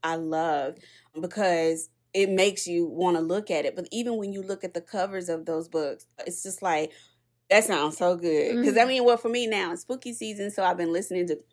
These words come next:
Speaker 1: I told you I was listening to Crime Junkie, and I
Speaker 2: Oh.
Speaker 1: have become a junkie.
Speaker 2: Uh, yes!
Speaker 1: I love it.
Speaker 2: I
Speaker 1: I,
Speaker 2: love Crime
Speaker 1: I, I love,
Speaker 2: Junkie.
Speaker 1: I love riding in my car and being like, "Ooh,
Speaker 2: Yeah.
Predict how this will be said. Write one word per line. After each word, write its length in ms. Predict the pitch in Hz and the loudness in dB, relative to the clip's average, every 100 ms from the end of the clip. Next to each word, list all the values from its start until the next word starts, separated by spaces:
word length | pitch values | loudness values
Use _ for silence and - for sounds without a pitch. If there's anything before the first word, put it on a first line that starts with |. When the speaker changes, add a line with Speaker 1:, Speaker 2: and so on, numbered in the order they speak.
| - - | -16 -12
Speaker 1:
I 60 | 120 | -2
told 240 | - 196 | 0 4
you 60 | 202 | 4
I 60 | |
was 80 | 226 | 4
listening 360 | 214 214 208 208 | 0 -2 -6 -4
to 120 | 226 | -6
Crime 400 | 220 220 196 208 220 | -4 -2 0 0 0
Junkie, 640 | 233 240 254 254 320 330 - | 0 0 -2 -2 -2 -4 -6
and 480 | 233 330 403 202 196 | -4 0 4 6 6
I 80 | |
Speaker 2:
Oh. 40 | 208 | 6
Speaker 1:
have 140 | 214 | 4
become 320 | 220 214 208 226 | 2 4 6 6
a 60 | |
junkie. 520 | 208 196 208 254 285 480 | 6 6 6 2 -2 -2
Speaker 2:
Uh, 120 | 247 | -4
yes! 240 | 262 320 523 640 | 0 0 4 8
Speaker 1:
I 360 | 679 640 539 | 10 10 8
love 340 | 214 233 285 240 | 8 8 6 4
it. 200 | 196 185 | 2 2
Speaker 2:
I 260 | - - | 4 2
Speaker 1:
I, 40 | - | 2
Speaker 2:
love 200 | 339 - | -2 -6
Crime 240 | 359 202 208 | 0 2 6
Speaker 1:
I, 80 | 247 | 6
I 40 | |
love, 220 | 277 269 262 | 6 4 2
Speaker 2:
Junkie. 120 | 233 | 0
Speaker 1:
I 120 | 240 262 | 2 2
love 220 | 277 247 | 2 4
riding 360 | 240 240 254 | 6 6 4
in 100 | 233 | 0
my 140 | 202 196 | 0 0
car 480 | - 208 190 208 262 240 _ 208 | 4 4 6 4 0 -12 _ 2
and 100 | 220 | 6
being 140 | 220 | 8
like, 160 | 190 190 | 10 10
"Ooh, 220 | 214 466 640 698 719 719 719 719 | 10 8 8 8 8 10 12 12
Speaker 2:
Yeah. 480 | 740 539 415 302 | 12 10 8 4